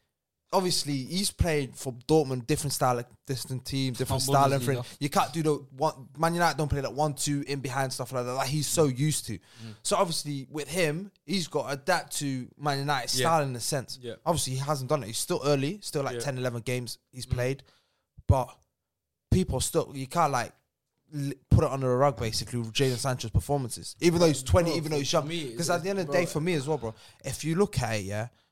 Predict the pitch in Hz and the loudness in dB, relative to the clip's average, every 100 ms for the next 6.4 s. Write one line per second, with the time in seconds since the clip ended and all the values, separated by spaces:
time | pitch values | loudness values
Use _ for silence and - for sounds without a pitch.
0 | _ - 139 160 156 135 127 107 117 113 | _ -4 2 4 4 2 0 -2 -4 -6
1 | 110 - 110 - 139 139 123 120 107 - | -8 -4 -6 -2 0 0 0 -2 -8 -8
2 | - 147 - 110 110 104 110 - 101 - | -6 -6 -8 -12 -12 -12 -12 -10 -10 -8
3 | 110 107 - - _ 131 127 110 - 123 | -8 -8 -8 -12 _ -8 -8 -6 -4 -4
4 | 113 110 - 113 - - 139 139 117 110 | -8 -8 -8 -10 -12 -6 -4 -4 -6 -10
5 | 110 113 - _ - 143 131 120 110 104 | -10 -12 -12 _ -8 -6 -4 -6 -8 -8
6 | 107 104 110 | -10 -6 -6